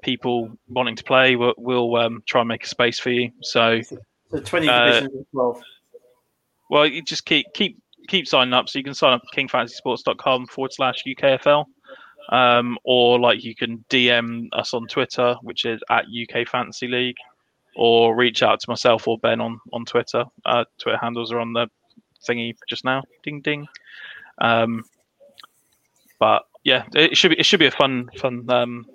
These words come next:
Speaker 1: fun, fun year, I think. Um, I'm gonna talk about the charity now. Is that all right?
Speaker 2: Yeah,
Speaker 1: That
Speaker 2: that's
Speaker 1: we're supporting
Speaker 2: fine.
Speaker 1: this year?
Speaker 2: That, that was my next question. So, Lee, go,
Speaker 1: Okay.
Speaker 2: go into it.
Speaker 1: So the charity that we're supporting this year is, um,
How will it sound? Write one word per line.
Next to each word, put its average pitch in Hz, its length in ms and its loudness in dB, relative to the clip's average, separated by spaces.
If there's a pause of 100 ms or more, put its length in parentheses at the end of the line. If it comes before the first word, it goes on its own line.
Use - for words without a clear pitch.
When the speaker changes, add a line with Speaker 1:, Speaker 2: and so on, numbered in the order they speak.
(200)
Speaker 1:
fun, 123 500 -2
fun 127 140 0
year, 110 180 0
I 113 60 0
think. 120 340 -6 (600)
Um, 123 580 0 (320)
I'm 156 80 4
gonna 196 100 4
talk 190 160 4
about 160 140 4
the - 80 2
charity 135 380 4
now. 120 180 0
Is 117 60 -4
that 131 80 2
all 123 100 4
right? 90 180 4 (400)
Speaker 2:
Yeah, 190 140 -2
Speaker 1:
That 147 60 4
Speaker 2:
that's 202 160 4
Speaker 1:
we're - 20 -16 (100)
supporting 151 200 4
Speaker 2:
fine. 147 60 2
Speaker 1:
this - 100 -4
year? 180 100 6
Speaker 2:
That, 185 80 0
that 196 80 0
was 202 220 0
my 180 160 -4
next 160 120 -4
question. 143 420 -6
So, 147 300 -2 (540)
Lee, 160 180 0
go, 156 100 0
Speaker 1:
Okay. 151 240 2 (240)
Speaker 2:
go 151 120 -8
into 147 220 -8
it. 120 60 -8 (640)
Speaker 1:
So 156 340 4
the 151 100 2
charity 190 220 4
that 165 80 2
we're 147 80 -4
supporting 135 320 0
this 127 200 -2
year 117 180 -2
is, 120 320 -4
um, 123 400 -2